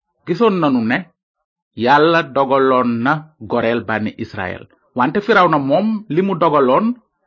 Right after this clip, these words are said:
mooy téye leen ni ay jaamam. Waaye nen du bëreeg doj jële ca ndam de. Nanu dellu si léegi ci Tawret, téereb Gàddaay ga, saar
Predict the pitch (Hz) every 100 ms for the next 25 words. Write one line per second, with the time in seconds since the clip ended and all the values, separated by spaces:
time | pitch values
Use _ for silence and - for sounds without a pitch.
0 | _ 113 123 143 170 208 - - 139 123
1 | 117 175 180 139 131 160 175 175 151 175
2 | - _ _ _ _ _ _ _ _ _
3 | _ _ _ 113 131 180 180 180 151 147
4 | 151 165 156 113 165 - 120 139 123 131
5 | 139 156 135 - _ _ _ _ _ _
6 | _ _ _ _ _ _ - 202 226 190
7 | 156 147 143 147 143 156 - 127 120 135
8 | - _ 113 110 113 98 110 98 113 123
9 | 233 247 _ _ _ _ _ - 135